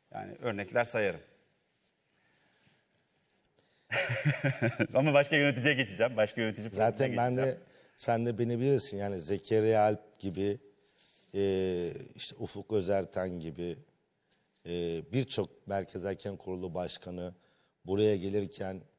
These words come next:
Speaker 2: hep bilirim. Yani ben otuz yıl boyunca birçok merkez başkanı konuş-, e, çalıştım. Hepsi inan tabii ki iyi niyetle bir şeyler yapmak için geliyor.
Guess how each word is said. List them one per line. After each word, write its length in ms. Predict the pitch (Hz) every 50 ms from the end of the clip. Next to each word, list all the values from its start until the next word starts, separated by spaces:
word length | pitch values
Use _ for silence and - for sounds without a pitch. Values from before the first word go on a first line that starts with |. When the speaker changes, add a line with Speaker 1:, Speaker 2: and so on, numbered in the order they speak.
| _ _ -
Speaker 2:
hep 240 | 127 - - - -
bilirim. 300 | 107 98 98 90 85 90
Yani 140 | 87 87
ben 80 | 92 92
otuz 340 | 87 104 101 - 113 107 98
yıl 140 | 107 104 92
boyunca 280 | 101 98 98 98 90
birçok 280 | 113 117 - - - -
merkez 360 | 101 98 95 90 - 113 101
başkanı 280 | 98 90 - - 92 80
konuş-, 180 | 92 90 82 _ _ _ - 98
e, 200 | 95 92 92 87
çalıştım. 520 | - - 95 92 90 - - - 151 170 _ _ _ _ _ _ _
Hepsi 500 | - 147 160 156 - - - - - 90 -
inan 360 | - 131 120 110 107 113 120 170 - _ _ _ _ _ _ -
tabii 220 | - 175 151 127
ki 140 | - - 113 -
iyi 320 | 131 135 117 123 127 123
niyetle 460 | 117 113 104 92 - - 107 101 80 85
bir 40 |
şeyler 360 | 82 - - 131 123 120 113 107
yapmak 440 | 110 107 98 - - - 113 -
için 300 | - - - - 101 92
geliyor. 380 | 82 85 85 78 80 80 80